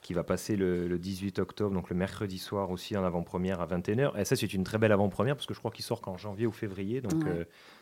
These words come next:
Speaker 1: c'est, on le voit, on va pouvoir le voir vraiment en, en amont.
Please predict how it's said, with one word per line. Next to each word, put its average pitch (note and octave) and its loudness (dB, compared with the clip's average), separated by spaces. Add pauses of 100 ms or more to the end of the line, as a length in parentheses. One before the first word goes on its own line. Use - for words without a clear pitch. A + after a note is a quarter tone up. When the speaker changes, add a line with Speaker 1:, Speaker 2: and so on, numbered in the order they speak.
Speaker 1:
c'est, E2 0
on G2+ 2
le F#2+ 6
voit, F#2 4
on E2+ 4
va E2+ 4
pouvoir F#2 4
le F#2+ 8
voir F#2 6
vraiment G#2 2
en, F2+ -2 (760)
en G2+ 2
amont. A2+ 6